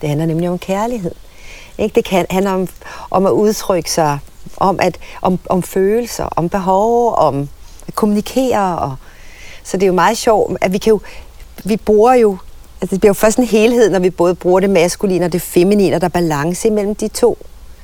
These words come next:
Nu har det jo været den maskuline essens, der har været fremtrædende i verden i tusinder af år. Men nu er vi kommet til den feminine tid. Det kalder vi vandmandens tidsalder. Vi har været i fiskens tidsalder. Nu er vi i vandmandens tidsalder.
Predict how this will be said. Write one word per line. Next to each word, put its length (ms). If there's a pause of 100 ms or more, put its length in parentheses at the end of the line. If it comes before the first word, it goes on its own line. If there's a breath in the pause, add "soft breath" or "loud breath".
(580 loud breath)
Nu 100
har 220
det 60
jo 80
været 260
den 260
maskuline 560
essens, 420
der 120
har 260 (500)
været 180
fremtrædende 800 (480 soft breath)
i 160
verden 500 (240)
i 80
tusinder 580 (120)
af 80
år. 180 (1000 loud breath)
Men 100
nu 80
er 40
vi 100
kommet 320
til 100
den 80
feminine 500
tid. 260 (380)
Det 80
kalder 200
vi 220
vandmandens 480
tidsalder. 520 (640)
Vi 60
har 80
været 140
i 20
fiskens 560
tidsalder. 440
Nu 100
er 40
vi 80
i 100
vandmandens 440
tidsalder. 400